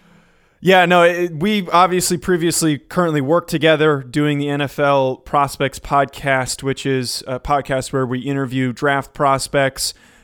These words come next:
and also discuss the N F L draft. But this is a completely different experience, as this is going to be a daily podcast covering, uh, Notre Dame football. Today's episode, I just wanna hit on, we are gonna be discussing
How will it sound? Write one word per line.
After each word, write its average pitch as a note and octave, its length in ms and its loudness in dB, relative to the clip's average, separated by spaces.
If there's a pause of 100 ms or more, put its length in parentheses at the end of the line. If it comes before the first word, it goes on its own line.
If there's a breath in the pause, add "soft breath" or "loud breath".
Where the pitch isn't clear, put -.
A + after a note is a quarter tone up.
and C3+ 120 -2
also C#3 320 0
discuss C3+ 520 -2
the C#3 140 -4
N C3 80 -2
F B2+ 140 -6
L B2 120 0
draft. C3+ 580 -2
But C#3+ 260 2 (320 loud breath)
this G#3+ 220 2
is A3 140 0
a G#3 60 0
completely F3+ 480 0
different D#3 320 0
experience, C#3+ 540 -2
as B2 140 -4
this C#3 180 -4
is C#3 80 -6
going D3 160 0
to C3+ 80 -2
be C3+ 200 0
a B2 200 -2
daily D3 380 0
podcast C3 640 -2
covering, C#3 480 0 (340 soft breath)
uh, B2+ 160 2
Notre C#3 220 2
Dame B2+ 160 0
football. C#3 500 0
Today's D#3 320 0
episode, D#3+ 300 2
I C#3+ 80 -6
just C#3 160 -8
wanna C#3+ 160 -2
hit D3 160 0
on, D3 180 2 (220 loud breath)
we D3 100 2
are E3 220 6
gonna F3 160 0
be F3 100 -2
discussing D#3 720 0